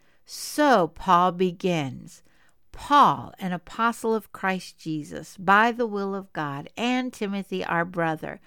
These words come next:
to the church of God, which is at Corinth, with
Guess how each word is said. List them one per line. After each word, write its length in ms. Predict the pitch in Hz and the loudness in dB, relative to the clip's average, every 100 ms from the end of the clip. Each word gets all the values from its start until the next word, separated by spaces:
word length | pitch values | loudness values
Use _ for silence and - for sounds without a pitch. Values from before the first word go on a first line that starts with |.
| - - _ | -20 -20 _
to 160 | - 233 | -2 2
the 140 | 196 | 2
church 480 | 190 - 294 302 - | 0 -2 0 0 0
of 240 | 294 247 - | -4 -4 0
God, 300 | 151 156 165 | 2 2 0
which 280 | 175 180 | -4 -4
is 160 | 185 170 _ 214 | -6 -6 _ 2
at 400 | 254 302 - - | 4 4 0 -12
Corinth, 640 | - 160 143 139 165 - - - _ | -6 -4 -4 -6 -8 -14 -20 -20 _
with 260 | 202 190 | -4 -4